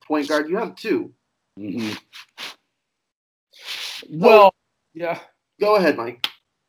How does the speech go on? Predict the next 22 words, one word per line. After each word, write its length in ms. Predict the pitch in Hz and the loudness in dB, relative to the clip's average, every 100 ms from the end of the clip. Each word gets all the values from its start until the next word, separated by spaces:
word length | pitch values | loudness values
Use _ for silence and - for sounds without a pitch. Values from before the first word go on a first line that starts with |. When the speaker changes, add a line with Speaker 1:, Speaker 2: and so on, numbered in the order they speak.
| - | 0
Speaker 2:
No, 80 | 254 | 2
no, 100 | 240 | 4
no. 80 | 180 | 2
I 60 | |
was 100 | 175 | 0
just 180 | 202 - | -4 -8
gonna 300 | 185 151 143 - _ _ _ _ _ - | -6 -6 -8 -18 _ _ _ _ _ -12
say 280 | - 190 | -4 -2
you're, 360 | 160 139 147 131 | -2 -4 -4 -4
you're 160 | 139 139 | -2 -2
a 40 | |
hundred 180 | 135 160 | -2 -8
percent 320 | 147 123 104 | -10 -10 -8
right. 280 | 98 127 92 | -2 -2 -4
Speaker 1:
Of 800 | - _ _ _ _ _ _ - | -14 _ _ _ _ _ _ -18
course 180 | 185 - | -18 -18
I 60 | |
am. 140 | 64 - - | -20 -20 -12
But 240 | 139 - _ _ _ | -12 -12 _ _ _
anyway, 360 | - 160 127 - _ - _ | -6 -2 -2 -4 _ -20 _
Speaker 2:
<laughs> 260 | _ - | _ -4
Speaker 1:
um, 540 | 185 185 175 160 147 | 2 4 2 0 -6